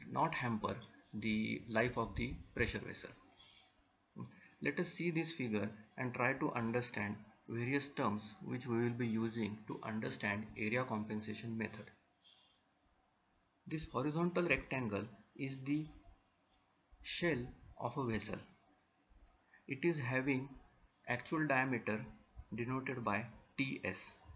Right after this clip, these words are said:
It is the final round, final rounded off thickness of the shell. C is the corrosion allowance, whereas T R S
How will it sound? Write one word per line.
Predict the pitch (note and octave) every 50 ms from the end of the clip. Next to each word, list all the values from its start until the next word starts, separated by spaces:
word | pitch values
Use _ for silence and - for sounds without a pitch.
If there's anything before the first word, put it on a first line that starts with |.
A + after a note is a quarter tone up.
| - _ _ _ _ _
It | - C#3 C3 C3
is | D#3 D3+ D3 D3
the | F3+ F3
final | F3 - - A2+ A#2 B2 C3+ D3 D#3 D#3 - - -
round, | A#2 A#2 A#2+ B2+ - B2+ A#2 - G#2+ A#2+ -
final | - B2 A#2 B2 C3 D3 D#3 D#3 D3 B2+
rounded | A#2+ A#2 A#2 B2 B2+ C#3+ D3 C3+
off | C#3+ D3 D3 - - - - -
thickness | - - - - B2+ A2+ G#2 G#2+ - - - - - - - - - -
of | - A#2 A2 A2
the | A2 B2+
shell. | A#2+ - - G2+ F#2 G2+ G#2+ - - _ _ _ _ - - - - _ _ _ _ _ _ _ _ _ _ - - - - _ _ - - - - - _
C | - - - E3+ F3 F#3 F3+ -
is | D3 C#3 C#3
the | E3 D#3+
corrosion | D#3 - C#3+ C3 C#3 C#3+ C#3 C#3 B2
allowance, | G#2+ G2 G2 G2 G2+ B2+ B2 - - - - _ _ _ _ _ _ -
whereas | A#2 C3 D3 C#3+ A#2+ A2+ A#2 - - - - - _
T | - E3 F#3 F#3 - -
R | - A#2+ B2 C3 C3+ - - -
S | - A#2 A2 G#2